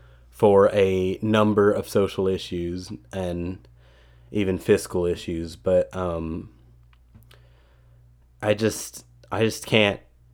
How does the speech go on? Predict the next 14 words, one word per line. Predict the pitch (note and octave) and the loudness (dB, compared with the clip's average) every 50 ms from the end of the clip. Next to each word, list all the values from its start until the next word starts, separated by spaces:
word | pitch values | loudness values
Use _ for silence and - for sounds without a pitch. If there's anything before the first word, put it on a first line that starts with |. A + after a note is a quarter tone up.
| _ - - | _ -20 -20
force | - - B2 A2+ A2 - - | -4 0 2 2 2 2 0
myself | - G#2+ G2+ G2 - - - G#2 G2+ G2 - - | 0 0 0 0 -2 0 2 2 2 2 0 -6
to | - G2+ | -4 0
go | G2 G2 G2 G2 F#2+ F#2 | 2 4 4 4 2 2
vote | F#2+ G2+ F#2+ F#2+ F#2 - | 2 0 0 0 -2 -6
democratically | G2 F#2 F2+ F2 - - G#2+ A2 G#2+ G#2+ G#2+ - - A2 A2 G#2+ G#2+ G#2+ G#2+ | -8 -8 -8 -6 -4 -2 0 2 2 0 0 -2 -4 -2 0 0 0 0 0
or, | G2 F#2 | 0 0
or | F#2 F#2 F#2+ F#2+ F#2 F#2 F2+ | 0 -2 -2 -2 -4 -4 -6
vote, | E2+ F2 - G2 F#2+ F#2+ F#2+ F2+ - - - _ - - - _ _ _ _ - - - - - | -6 -4 -4 -2 -2 -2 -4 -6 -8 -14 -20 _ -20 -20 -20 _ _ _ _ -20 -20 -20 -18 -10
um, | - F#2+ F2+ E2 D#2+ D#2+ D#2 | -8 -6 -6 -6 -6 -8 -10
conservatively. | - - - - - G#2 G#2 G#2 G2+ G#2 G#2 G#2 G2 G2 G2+ G2+ F#2+ F#2+ F#2+ F#2+ - - - - - - | -12 -14 -16 -8 -4 0 0 0 0 0 0 0 0 0 -2 -2 -2 -2 -4 -8 -14 -20 -20 -20 -12 -6
It's | - A2+ - - - | -6 -6 -4 -6 -4
just | - A#2+ A2+ - - - | -2 -2 -2 -2 -2 0
not | A2+ G#2+ G#2+ G#2+ G#2 G2 - | 2 4 4 4 2 2 0